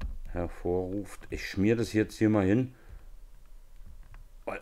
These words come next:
am Rande schreibt sich schlecht. So, und zwar, jetzt lassen wir dieses Ding mal mit V eins, äh, nee, V zwei hatten wir gesagt, wir haben das Ding also beschleunigt. Es wird sich geradlinig weiter bewegen. Wir tun mal so, als wenn es keine Luftreibung und überhaupt keine Reibung gäbe. Und jetzt lassen wir plötzlich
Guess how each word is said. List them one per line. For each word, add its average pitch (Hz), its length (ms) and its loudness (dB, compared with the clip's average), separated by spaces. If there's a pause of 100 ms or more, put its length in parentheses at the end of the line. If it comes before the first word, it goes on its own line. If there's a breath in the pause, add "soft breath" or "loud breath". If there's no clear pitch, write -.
am 107 160 -4
Rande 117 320 6
schreibt 104 280 6
sich 82 120 -6
schlecht. 135 260 0 (120)
So, - 280 4 (120)
und 127 160 2
zwar, 127 340 4 (320 loud breath)
jetzt 120 300 6
lassen 160 300 4
wir 156 100 4
dieses 131 340 0
Ding 151 180 2
mal 127 180 4
mit 113 200 2
V 104 300 6
eins, 139 580 -2
äh, 120 240 10
nee, 117 140 6
V 117 180 4
zwei 117 300 4
hatten 113 180 0
wir 120 60 2
gesagt, 120 320 -2
wir 120 80 4
haben 117 80 4
das 110 100 0
Ding 123 160 0
also 107 160 2
beschleunigt. 101 600 0 (220 loud breath)
Es 95 180 -4
wird 151 120 6
sich 117 200 -2
geradlinig 127 600 2
weiter 110 280 4
bewegen. 90 480 2 (320 loud breath)
Wir 76 100 -8
tun 107 160 6
mal 107 140 8
so, 95 100 6
als 92 160 4
wenn 87 120 0
es - 80 -8
keine 92 280 2
Luftreibung 95 520 6
und 87 80 0
überhaupt 85 260 0
keine 104 240 4
Reibung 95 260 2
gäbe. 101 380 2 (920)
Und 85 120 -6
jetzt 95 180 0
lassen 120 220 4
wir 123 80 2
plötzlich 101 480 -2